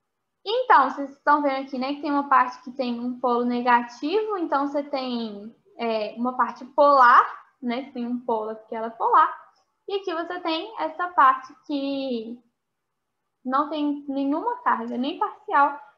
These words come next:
então ela é, é uma,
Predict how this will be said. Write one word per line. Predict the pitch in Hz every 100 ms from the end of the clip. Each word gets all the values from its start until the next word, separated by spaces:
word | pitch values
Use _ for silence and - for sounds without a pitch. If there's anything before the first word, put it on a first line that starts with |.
| _ 339
então | 349 320 320 -
ela | 311 311 349 359 294
é, | 277 277 294 294 269 233 214 214 247 247 _ _ - _ _ _ _ _ _ _ _ _ _ _ _ -
é | 254
uma, | 285 311